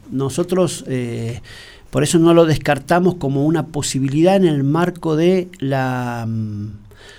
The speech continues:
lo que nosotros le llamamos la zona logística, la posibilidad de la zona logística mucho más fuerte, atada al,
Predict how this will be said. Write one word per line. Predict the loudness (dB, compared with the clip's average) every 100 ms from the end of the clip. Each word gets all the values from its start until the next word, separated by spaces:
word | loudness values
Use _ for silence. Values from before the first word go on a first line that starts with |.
| -14
lo | -8
que | -4
nosotros | -2 -2 -4
le | -2
llamamos | -2 -2 -2
la | -4
zona | -2 -2
logística, | -2 -2 -4 -4 -6 -8 -6
la | -6 -6
posibilidad | -8 -6 -2 -2
de |
la | -2
zona | -2 -4
logística | -4 -6 -6 -6 -6
mucho | -4 -4 -4
más | -4 -2
fuerte, | -2 -2 -4
atada | -6 -4 -4
al, | -4